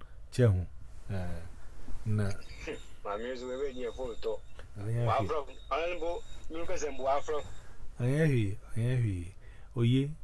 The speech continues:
Speaker 1: eh, bibiara.
Speaker 2: Ma me na mo no we.
Speaker 1: Mhm. Eh, bibiara,
Speaker 2: No we.
Speaker 1: bibiara. Eh,
Speaker 2: Na
Speaker 1: na
Speaker 2: za. Oya kuma, oya kuma ka ka da.
Speaker 1: Eh, na, na me, na me ka, eh, akonu so na asɛm
Speaker 2: So
Speaker 1: no.
Speaker 2: what do we want in Vegas, oh?
Speaker 1: Eh,
Speaker 2: I want to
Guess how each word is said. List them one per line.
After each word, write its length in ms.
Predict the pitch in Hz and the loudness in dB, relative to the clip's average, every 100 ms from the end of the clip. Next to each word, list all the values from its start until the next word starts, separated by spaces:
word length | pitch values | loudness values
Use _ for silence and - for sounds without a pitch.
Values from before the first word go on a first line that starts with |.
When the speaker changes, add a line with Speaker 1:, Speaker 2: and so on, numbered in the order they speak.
| - - - - - | -12 -12 -14 -10 0
Speaker 1:
eh, 280 | 120 110 104 | 2 2 0
bibiara. 540 | 110 131 139 135 135 | 2 4 6 6 4
Speaker 2:
Ma 120 | 151 | 2
me 80 | 185 | 0
na 100 | 220 | 0
mo 140 | 185 | 0
no 240 | 185 220 226 | -2 0 0
we. 180 | 156 107 - - - 120 | -4 -10 -12 -16 -8 -4
Speaker 1:
Mhm. 460 | 101 127 117 101 87 90 - - - | -2 2 2 2 -2 -6 -8 -12 -8
Eh, 220 | - 120 110 | -2 0 2
bibiara, 100 | 123 | 2
Speaker 2:
No 120 | 135 | 4
we. 260 | 139 117 - - - - 135 | 4 4 0 -12 -14 -2 0
Speaker 1:
bibiara. 300 | 135 147 139 139 | 2 2 2 2
Eh, 340 | 127 170 147 - | 4 4 2 2
Speaker 2:
Na 60 | |
Speaker 1:
na 140 | 226 - | 2 2
Speaker 2:
za. 260 | 147 180 - - - - - - - - 104 | 0 -2 -2 -6 -14 -16 -16 -14 -14 -8 -4
Oya 220 | 160 165 | 0 0
kuma, 200 | 147 147 - | 0 -4 -4
oya 260 | 165 170 170 | -4 0 0
kuma 220 | 131 143 | 0 -6
ka 160 | 120 117 | -4 -6
ka 120 | 131 | -4
da. 280 | 123 113 - - - | -2 -2 -2 -8 -10
Speaker 1:
Eh, 160 | 139 143 | -6 -4
na, 200 | 196 202 | -2 -2
na 160 | 185 202 | 0 0
me, 260 | 156 143 139 | 2 0 -2
na 160 | 170 190 | -2 0
me 200 | 151 131 | 2 0
ka, 340 | - 156 147 160 - - - - | 0 -2 -2 -4 -10 -18 -10 2
eh, 360 | 127 123 127 - - | 4 6 4 0 -4
akonu 480 | 143 139 123 120 113 | 0 4 6 6 4
so 120 | 127 | 2
na 180 | 120 120 | 2 2
asɛm 200 | - 110 | 2 2
Speaker 2:
So 80 | |
Speaker 1:
no. 80 | - | 4
Speaker 2:
what 100 | 240 | 2
do 60 | 240 | 0
we 120 | 208 | -2
want 120 | 233 233 | -2 -2
in 60 | 214 | -2
Vegas, 280 | 220 392 208 | -4 -4 -6
oh? 200 | 381 151 - - - - - - - - | -8 -10 -10 -12 -12 -14 -14 -16 -14 -4
Speaker 1:
Eh, 40 | 143 | 2
Speaker 2:
I 60 | |
want 160 | 143 143 | 2 4
to 160 | 123 | 2